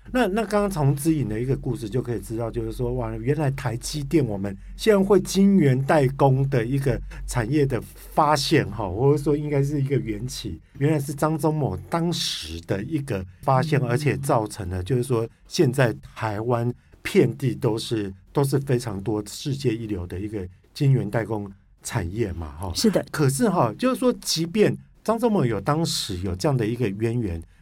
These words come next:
Speaker 1: 可是台湾要成为世界的中正，我相信他是一定有他的一个历程，跟他的一个充分条件跟必要条件的。至于你怎么看这个部分？
Speaker 2: 刚刚我们提到他被解离出来嘛，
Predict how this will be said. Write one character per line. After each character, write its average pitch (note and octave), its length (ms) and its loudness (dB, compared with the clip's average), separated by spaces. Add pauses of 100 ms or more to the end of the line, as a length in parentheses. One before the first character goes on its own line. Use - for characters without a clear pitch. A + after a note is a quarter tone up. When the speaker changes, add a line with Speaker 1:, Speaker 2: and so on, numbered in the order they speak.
Speaker 1:
可 - 80 -2
是 C#3+ 160 -4 (200)
台 C#3 280 4
湾 F#3+ 180 2
要 F#3+ 180 2
成 C3+ 480 -2
为 A#2 200 0
世 C#3 320 -6
界 C#3+ 160 0
的 A2 100 -2
中 B2 260 0
正， A2+ 300 -4 (260)
我 B2+ 100 2
相 G3+ 200 0
信 F#3+ 200 2
他 F3 200 0
是 E3+ 160 -2
一 B2 120 -2
定 C#3 160 -2
有 G2 160 0
他 G#2+ 180 -6
的 A#2+ 120 -2
一 A#2 140 -4
个 B2 140 -2
历 C3 180 -2
程， F2 280 -8
跟 A#2 180 -4
他 A2+ 140 -8
的 A#2 140 -4
一 G#2+ 100 -4
个 G#2+ 200 -6 (220)
充 A#3 220 -2
分 G3+ 140 4
条 B2+ 180 2
件 A#2+ 180 0
跟 A#2+ 140 -2
必 A#2 180 -6
要 G#2+ 160 -4
条 E2+ 200 -10
件 F2 180 -6
的。 E2+ 140 -8 (360)
至 G3+ 140 2
于 F#3 40 4
你 C3+ 120 4
怎 C3+ 120 0
么 F#2+ 100 -2
看 G#2 200 -6
这 G#2 100 -8
个 F#2+ 80 -8
部 F#2 200 -10
分？ F2 180 -12 (340)
Speaker 2:
刚 E4 120 2
刚 E4+ 40 6
我 D#4+ 60 8
们 G#3 100 6
提 F#3+ 140 4
到 G3 80 4
他 G3+ 100 2
被 G3+ 160 2
解 - 260 -8
离 E3 140 -6
出 E3+ 200 -10
来 - 220 -6
嘛， - 60 -18